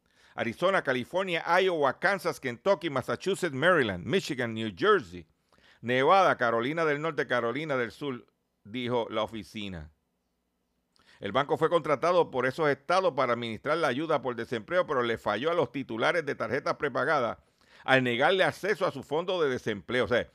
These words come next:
la, el, el estado los contrató a ellos para establecer el mecanismo y él vino y se pillaron los chavos.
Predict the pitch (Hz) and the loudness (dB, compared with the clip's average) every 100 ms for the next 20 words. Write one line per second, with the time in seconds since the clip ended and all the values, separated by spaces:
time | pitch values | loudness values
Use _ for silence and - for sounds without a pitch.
0 | _ _ _ _ - 139 131 147 143 131 | _ _ _ _ 0 2 2 4 2 2
1 | 120 135 131 117 - 226 220 165 127 143 | -2 -4 -4 -4 4 6 6 4 2 0
2 | 139 131 120 202 214 214 156 117 113 - | -2 0 0 6 6 6 4 0 -2 -8
3 | _ _ _ 131 131 123 127 120 107 185 | _ _ _ 2 2 2 0 -2 0 0
4 | 214 214 190 214 226 180 147 151 175 226 | 0 0 2 2 0 -2 -4 -4 -6 -6
5 | 156 147 - _ _ _ _ _ - 131 | -4 -6 -6 _ _ _ _ _ -8 -2
6 | 123 143 127 101 - 76 - | 2 2 0 -4 -8 -14 -16